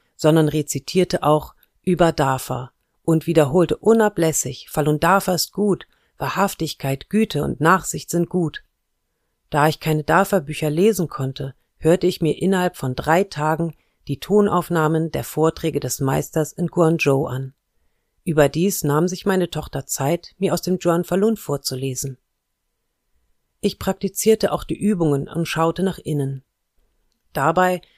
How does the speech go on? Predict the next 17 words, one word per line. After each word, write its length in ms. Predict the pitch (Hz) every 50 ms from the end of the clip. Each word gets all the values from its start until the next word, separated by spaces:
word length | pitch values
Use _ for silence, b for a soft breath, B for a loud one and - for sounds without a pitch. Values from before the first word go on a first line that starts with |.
| b b b b
trat 240 | - 170 170 165 -
so 100 | 175 165
manche 420 | 160 156 160 175 - - 175 -
Anhaftung 560 | 143 165 185 165 160 151 - - 139 139 131
zutage, 600 | - - 135 - - 131 131 131 127 127 127 127 - _ _ _ _ _ _ _ _ _ _ _ _ _ -
einschließlich 720 | 156 165 202 202 - - 185 196 185 - 170 175 160 -
der 160 | - 139 -
Tatsache, 640 | - 151 147 151 156 - - 165 151 - 170 170 156 - b b b b b b
dass 220 | - 139 - -
ich 100 | 135 -
das 220 | - 135 127 - -
Fa 300 | - 160 156 160 165 156
lediglich 580 | 143 143 151 151 185 180 - - 156 143 -
der 140 | - 143 131
Form 420 | - - - 185 190 202 180 131
halber 260 | 127 135 131 131 127 127
lernte 540 | 127 127 127 143 151 147 156 160 160 156